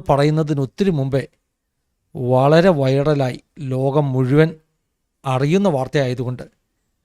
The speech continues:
ആ വാർത്തകളെക്കുറിച്ചുള്ള ഒരു ദൈവവചനപ്രകാരമുള്ള ആത്മീക കണ്ണുകൾ കൊണ്ടുള്ള ഒരു പ്രതികരണം നടത്തേണ്ടത് ആവശ്യമാണെന്നുള്ള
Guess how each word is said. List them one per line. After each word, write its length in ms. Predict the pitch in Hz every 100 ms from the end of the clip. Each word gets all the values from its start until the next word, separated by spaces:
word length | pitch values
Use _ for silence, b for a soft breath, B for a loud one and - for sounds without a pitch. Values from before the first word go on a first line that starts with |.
| _ _ _ _ _ _ _ _ _ -
ആ 160 | 160 214 214
വാർത്തകളെക്കുറിച്ചുള്ള 1120 | 165 170 - 180 190 190 175 151 147 127 - - _ _ _ _ 180
ഒരു 280 | 143 139 180 - _ 175 143
ദൈവവചനപ്രകാരമുള്ള 1120 | 147 180 202 202 214 190 196 175 175 147 139 139 - 147 147 170
ആത്മീക 500 | 185 214 202 190 214 - -
കണ്ണുകൾ 320 | 151 156 156 165 170
കൊണ്ടുള്ള 320 | 147 147 147 -
ഒരു 160 | 147 139 120
പ്രതികരണം 440 | 135 139 147 160 143
നടത്തേണ്ടത് 460 | 127 143 135 147 - _ _ _ _ _ _ _ _ _ _ _ _ -
ആവശ്യമാണെന്നുള്ള 840 | 135 170 208 208 185 160 151